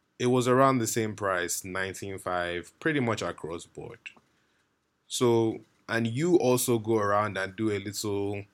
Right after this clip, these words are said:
price shopping of your own. You go to different stores to find out what, how much they're selling it. And you find out that, yeah, true, true,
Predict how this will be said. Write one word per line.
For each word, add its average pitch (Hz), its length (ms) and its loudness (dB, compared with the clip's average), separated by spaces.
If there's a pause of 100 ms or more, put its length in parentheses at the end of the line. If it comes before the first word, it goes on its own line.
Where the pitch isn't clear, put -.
(360)
price 120 320 6
shopping 107 380 0
of 95 160 -4
your 92 140 -2
own. 92 340 -6
You 87 140 -10
go 98 140 -6
to 95 120 -10
different 101 400 -6
stores 98 540 -4
to - 100 -16
find 92 320 -6
out 87 140 -2
what, 87 240 -8 (140)
how 101 180 -4
much 95 240 -6
they're 85 140 -8
selling 90 340 -8
it. 78 140 -10 (840)
And 127 160 2
you 127 120 2
find 180 260 2
out 123 160 4
that, 113 160 2
yeah, 151 220 4 (340)
true, - 160 -2
true, 117 340 -2